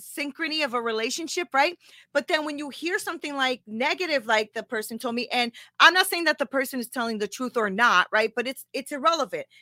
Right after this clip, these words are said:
Either way, somebody's saying something negative, right? So if you allow that, you're go-, you're gonna go down with the ship, and, and I can't have that, right? If you suddenly start thinking, "Wow, why are they saying that?" Or, "I can't really do this, and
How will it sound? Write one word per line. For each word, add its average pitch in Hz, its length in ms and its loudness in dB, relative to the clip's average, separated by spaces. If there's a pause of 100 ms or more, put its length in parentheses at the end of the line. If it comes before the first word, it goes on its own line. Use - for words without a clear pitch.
(120)
Either 285 280 2
way, 285 300 6
somebody's 262 500 2
saying 233 220 -2
something 220 360 -6
negative, 247 420 0
right? 214 220 2
So 247 300 0 (360)
if - 240 -2
you 339 280 -2 (200)
allow 262 580 8
that, 381 380 8 (460)
you're 285 160 -2
go-, 330 140 0 (100)
you're 285 160 -4
gonna 339 180 0
go 294 120 -2
down 285 240 2
with 269 100 -4
the 269 80 -4
ship, - 340 -2
and, 277 140 -2 (100)
and 294 300 0
I 349 80 6
can't 381 260 0
have 349 360 2
that, 160 240 -4 (920)
right? 262 240 6
If 277 160 2
you 359 140 2
suddenly 415 400 -2
start 330 280 0
thinking, 311 340 -6
"Wow, 320 220 0
why 240 160 0
are - 40 -6
they 294 100 -8
saying 359 320 -8
that?" 214 200 2
Or, 170 140 -2 (440)
"I 196 80 0
can't 269 300 -6
really 302 240 -4
do 339 240 -4
this, 214 340 0
and 180 180 -4